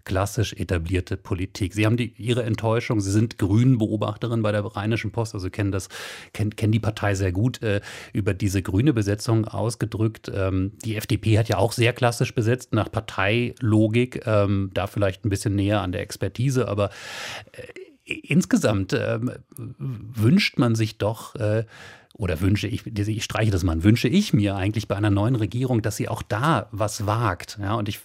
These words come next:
ich versuche noch mal mit Blick auf die Liste, ähm, der Grünen, die Kulturstaatsministerin, die es werden soll, Claudia Roth, auf jeden Fall eine Frau, die dieses Amt schillernd ausfüllen würde. Also wir werden, wir werden von ihr hören, wir werden sie bemerken.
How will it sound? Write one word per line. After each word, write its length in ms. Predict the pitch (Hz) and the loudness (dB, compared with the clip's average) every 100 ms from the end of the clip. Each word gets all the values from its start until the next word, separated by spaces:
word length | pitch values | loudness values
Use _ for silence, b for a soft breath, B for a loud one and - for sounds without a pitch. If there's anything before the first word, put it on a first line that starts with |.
| 101 | -12
ich 340 | 101 107 - - | -10 -10 -12 -2
versuche 400 | 120 104 160 127 | 0 2 2 2
noch 140 | 104 | 2
mal 340 | 113 113 113 - - - - | 2 2 0 -6 -18 -12 -6
mit 380 | 117 110 110 | -4 -4 -4
Blick 240 | 110 131 123 | -2 -2 -2
auf 120 | 110 | -4
die 120 | 113 | 0
Liste, 340 | 98 143 - 110 117 | 0 0 0 -2 0
ähm, 260 | 107 107 107 B B B B | 0 2 0 B B B B
der 80 | 104 | -2
Grünen, 580 | 92 104 165 190 185 104 | 2 4 4 4 2 -2
die 60 | |
Kulturstaatsministerin, 1000 | 98 104 117 104 104 110 139 135 - 123 113 | 0 2 2 2 0 0 0 0 0 0 0
die 40 | |
es 120 | 110 | 0
werden 220 | 110 120 | 0 0
soll, 160 | 127 127 | 0 -2
Claudia 360 | - 98 98 90 | 0 -2 0 0
Roth, 260 | 101 120 B B B | 0 -2 B B B
auf 220 | B 107 87 | B -2 2
jeden 260 | 117 165 | 4 4
Fall 140 | 123 107 | 4 2
eine 120 | 98 | 0
Frau, 360 | - 104 104 | -2 -2 0
die 120 | 107 98 | 0 0
dieses 360 | 98 92 92 | 0 0 -2
Amt 340 | 101 98 - - | -2 -2 -4 -8
schillernd 520 | - - 139 117 107 - | -2 4 6 6 4 -2
ausfüllen 460 | 95 - 85 80 | -4 -4 -8 -8
würde. 180 | 85 95 | -4 2
Also 140 | 107 | 4
wir 120 | 113 107 | 4 4
werden, 280 | 117 123 107 | 4 2 0
wir 160 | 110 101 | 0 2
werden 220 | 107 107 | 2 2
von 120 | 110 | 0
ihr 160 | 95 85 | 0 4
hören, 340 | 110 110 104 | 6 6 4
wir 120 | 87 | -2
werden 180 | 98 101 | -4 -4
sie 120 | 110 | -2
bemerken. 500 | 95 101 110 120 98 | -2 2 2 0 -4